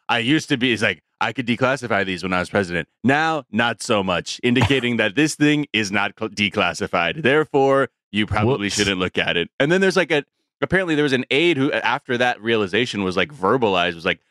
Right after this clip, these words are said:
Speaker 1: "Okay, so, uh, n-, I think we have a problem now." Uh, because
Speaker 2: <laughs>
Speaker 1: even this aide knew, it's like, you can't, those are military plans.
Speaker 2: He's breaking the law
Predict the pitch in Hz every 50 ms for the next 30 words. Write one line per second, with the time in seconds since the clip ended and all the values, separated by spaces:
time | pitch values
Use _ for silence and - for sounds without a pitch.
0 | _ _ _ _ _ - - 120 135 - - 120 110 107 98 - - 98 95 95
1 | 101 - 110 101 113 - 101 98 107 101 92 - 156 147 - 139 131 120 120 113
2 | 98 101 90 - - 85 85 87 82 85 85 80 80 85 82 85 78 73 82 -
3 | _ _ _ _ _ _ - - 87 85 80 76 80 78 78 - - 95 - -
4 | - - - - - - - 147 151 170 151 139 123 - - - - 120 127 139
5 | 135 120 - 107 110 107 104 98 - 107 98 90 _ _ - 131 - - - 123
6 | 117 113 110 107 104 _ _ _ _ _ - 143 139 123 98 104 92 85 85 87
7 | 92 98 101 101 - - 107 98 98 101 98 _ - 98 92 95 98 98 98 98
8 | 95 95 90 - - - - - _ _ _ - 147 165 156 131 113 165 175 175
9 | 180 170 202 185 180 165 151 139 127 123 120 117 117 113 113 110 113 110 110 110